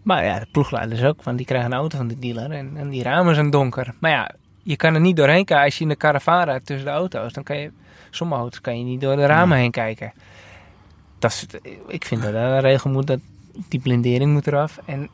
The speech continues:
Speaker 1: er komt steeds meer reclame op, die, op, op de ruiten. Nou,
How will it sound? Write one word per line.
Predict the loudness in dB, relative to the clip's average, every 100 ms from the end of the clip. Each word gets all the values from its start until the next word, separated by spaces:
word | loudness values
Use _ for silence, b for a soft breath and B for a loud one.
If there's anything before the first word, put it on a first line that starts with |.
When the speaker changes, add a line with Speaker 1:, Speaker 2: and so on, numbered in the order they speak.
| _ -14 -10
Speaker 1:
er |
komt | 0 2 4
steeds | 2 2
meer | 2
reclame | 2 4 4 6 4
op, | 2
die, | -2
op, | -4 -4 -2
op | 0
de | 4
ruiten. | 6 4 4 0 -4 _ -14
Nou, | -12